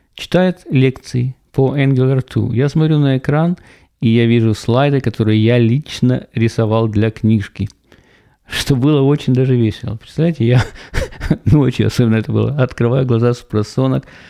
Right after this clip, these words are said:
смотрю мои слайды, арабский профессор преподаёт. Вот. Мы, на самом деле, книжку эту пишем, а издательство Manning, у них есть такая программа miap, они выкладывают, э, черновики,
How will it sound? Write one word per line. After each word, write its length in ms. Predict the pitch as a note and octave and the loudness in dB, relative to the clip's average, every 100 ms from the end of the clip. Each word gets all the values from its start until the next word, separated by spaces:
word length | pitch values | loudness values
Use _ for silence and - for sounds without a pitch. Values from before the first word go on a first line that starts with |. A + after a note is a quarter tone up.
| - - _ | -20 -20 _
смотрю 540 | _ - A2 A2+ A#2+ B2+ | _ -2 -2 0 0 2
мои 320 | A2+ A2+ A2+ | 2 2 0
слайды, 840 | - - G#2+ A#2+ B2+ A#2+ A#2 - - _ _ - | -2 -2 0 0 0 0 -2 -4 -12 _ _ -4
арабский 460 | G#2+ A2 - - | -2 -2 -4 -6
профессор 600 | G2+ G#2 - A2 A2 A#2 - - _ _ | -4 -4 -2 -2 -2 -4 -8 -20 _ _
преподаёт. 920 | A2 A#2 B2 A#2 A#2+ A2+ G#2 F#2+ - - - _ _ _ _ - | -2 0 0 2 2 2 0 -2 -8 -20 -20 _ _ _ _ -16
Вот. 720 | C3+ A#2 A2+ G#2+ G2+ G2+ - | -6 -2 0 0 0 -2 -2
Мы, 220 | G#2 A#2 | 0 2
на 100 | A#2 | 0
самом 220 | A2 A#2 | 0 2
деле, 140 | A2 A2+ | 2 0
книжку 320 | B2 A2 A2 | 0 0 -2
эту 140 | G#2+ | -4
пишем, 480 | G2+ C#3+ - A2 G#2 | -2 -2 0 -2 -2
а 280 | A2 G#2+ G#2 | 0 0 2
издательство 500 | A2 G#2+ A#2+ - A2 | 2 2 0 -2 0
Manning, 420 | A2 B2+ D#3 A#2 | 2 2 2 2
у 60 | G#2 | 2
них 200 | G#2+ - | 0 0
есть 120 | G#2 | -4
такая 180 | - G#2+ | -2 -2
программа 440 | A2 G#2+ G#2+ G#2+ | -2 0 0 2
miap, 500 | G#2+ A2 A#2+ F3 - - _ - _ | 2 2 0 -2 -4 -14 _ -20 _
они 240 | G#2 A2 A2+ | -2 0 0
выкладывают, 760 | A2+ A#2+ A#2+ A2+ A2 G#2+ - | 0 0 0 2 0 -2 -4
э, 400 | C3 G#2+ G#2 A#2+ | -2 0 -2 -4
черновики, 720 | - B2 A2+ A2 A2+ E3+ G3 | -4 0 2 0 0 0 0